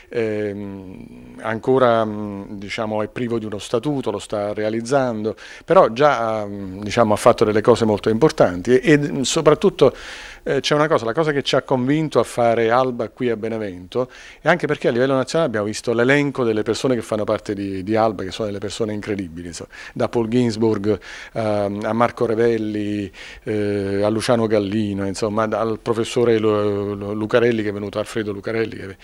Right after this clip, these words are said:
che è venuto oggi qui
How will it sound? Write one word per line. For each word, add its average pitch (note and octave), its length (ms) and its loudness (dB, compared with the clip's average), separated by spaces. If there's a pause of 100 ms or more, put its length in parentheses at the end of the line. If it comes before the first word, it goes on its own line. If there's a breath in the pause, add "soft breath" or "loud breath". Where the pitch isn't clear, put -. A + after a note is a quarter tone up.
(380 loud breath)
che G2 520 -4
è - 20 -2
venuto G#2+ 360 -2
oggi G#2 280 0
qui F#2+ 600 -6